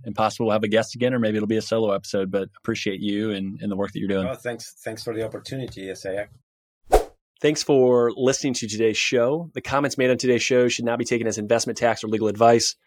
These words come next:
Speaker 1: All comments are for educational purposes only. However,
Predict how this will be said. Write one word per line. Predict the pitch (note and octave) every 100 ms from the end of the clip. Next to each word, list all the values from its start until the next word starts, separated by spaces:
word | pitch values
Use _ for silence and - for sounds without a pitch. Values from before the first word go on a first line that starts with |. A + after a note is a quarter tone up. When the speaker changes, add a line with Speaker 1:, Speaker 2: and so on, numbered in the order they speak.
| _ _ _
Speaker 1:
All | C3+ D#3
comments | - C3+ C3 A#2+
are |
for | A2+ -
educational | B2+ - B2+ A#2+ -
purposes | A2+ G#2+ G#2+
only. | A2+ A#2 A#2+ A2 _ _ _ _
However, | - C#3+ C#3+ G#2+ F#2+